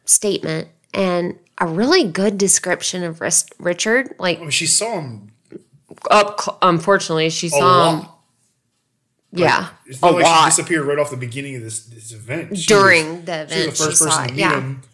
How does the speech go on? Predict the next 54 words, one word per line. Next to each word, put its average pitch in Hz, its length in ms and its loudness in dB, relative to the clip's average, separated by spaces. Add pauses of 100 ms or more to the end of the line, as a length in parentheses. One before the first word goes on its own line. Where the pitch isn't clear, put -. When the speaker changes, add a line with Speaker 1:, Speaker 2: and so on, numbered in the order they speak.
(180)
Speaker 2:
So 131 200 -2
at 131 80 -4
that 151 140 -8
point, 123 200 -12
she - 80 -12
probably 135 200 -4
wasn't 135 180 -2
even 117 120 -10
scared 151 320 -4
of 113 60 -10
him. 110 340 -16
Speaker 1:
She - 140 -14
got 202 180 0
to 196 60 -4
hear 180 300 -2
him 202 120 0
a 196 60 -2
lot, 202 320 0
Speaker 2:
She - 100 -20
Speaker 1:
everything. - 320 -8
Speaker 2:
talked 151 280 -2
to - 100 -2
him, 147 240 -6
and 123 100 -8
then 123 60 -8
all 131 120 -4
of 131 60 -6
a 120 40 -8
sudden 127 260 -6
it 113 60 -14
went 113 140 -12 (160)
to - 80 -20
shit. 151 320 -10
Yeah, 123 140 -4 (220)
exactly. 117 540 -10
Speaker 1:
So 220 340 4
it 233 100 2
was 247 160 -2
enough 240 240 0
for 226 200 -2
police 190 480 -2
to 202 120 0
start - 460 0
canvassing 190 760 0
the - 120 -2
area 185 440 -2
to 185 100 -8
see 180 200 0
if 170 120 -2
anyone 185 420 0
had 170 340 -4
seen 175 600 0 (480)
anyone 202 720 4
meet, 190 240 0